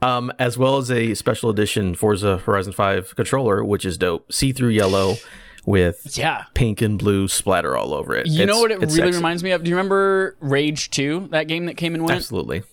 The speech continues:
Speaker 2: It looks a
Speaker 1: Rage
Speaker 2: ton
Speaker 1: two and
Speaker 2: like
Speaker 1: Far
Speaker 2: that.
Speaker 1: Cry, and Far Cry New Dawn.
Speaker 2: And Far
Speaker 1: All
Speaker 2: Cry
Speaker 1: the
Speaker 2: New Dawn,
Speaker 1: splatters
Speaker 2: yeah.
Speaker 1: of pink.
Speaker 2: Yep,
Speaker 1: Yeah.
Speaker 2: the big,
Speaker 1: Mm-hmm.
Speaker 2: like, giant chunks of spray paint.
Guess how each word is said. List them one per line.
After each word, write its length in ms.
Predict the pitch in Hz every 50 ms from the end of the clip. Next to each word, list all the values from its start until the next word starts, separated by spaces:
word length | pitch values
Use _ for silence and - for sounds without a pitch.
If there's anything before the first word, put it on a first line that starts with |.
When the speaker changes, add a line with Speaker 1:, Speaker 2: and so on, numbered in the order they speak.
| _ _ -
Speaker 2:
It 220 | 165 156 156 -
looks 260 | 165 160 170 165 - -
a 80 | - 147
Speaker 1:
Rage 120 | 135 139
Speaker 2:
ton 220 | 151 156 151 156 160
Speaker 1:
two 80 | 156
and 220 | 139 143 139 139 127
Speaker 2:
like 60 | 131
Speaker 1:
Far 140 | 127 120 113
Speaker 2:
that. 60 | 104
Speaker 1:
Cry, 300 | 104 117 107 101 95 87 - _ _ _ _ - - - _ _ _ _ - -
and 160 | 120 120 117
Far 140 | - 107 101
Cry 160 | - 110 98
New 140 | 90 87 85
Dawn. 320 | - 62 64 69 - - - _ _ _ - -
Speaker 2:
And 160 | 202 190 180
Far 100 | - -
Speaker 1:
All 60 | -
Speaker 2:
Cry 100 | - 175 165
Speaker 1:
the 60 | 160
Speaker 2:
New 40 | 151
Dawn, 200 | 147 95 92 92
Speaker 1:
splatters 120 | 92 92 - 101
Speaker 2:
yeah. 40 | 98
Speaker 1:
of 120 | 95 -
pink. 320 | - 104 95 - - 143 - -
Speaker 2:
Yep, 200 | 123 120 123 127
Speaker 1:
Yeah. 80 | - -
Speaker 2:
the 140 | 127 117 113
big, 160 | - 123 113
Speaker 1:
Mm-hmm. 40 | 113
Speaker 2:
like, 420 | 113 107 107 120 131 127 - - -
giant 300 | - 117 113 113 95 - - - - - _
chunks 340 | - - 127 117 107 - -
of 160 | 110 104 - - - - _ _ _ _ _ -
spray 320 | - - - - 113 110
paint. 280 | 107 - 113 107 107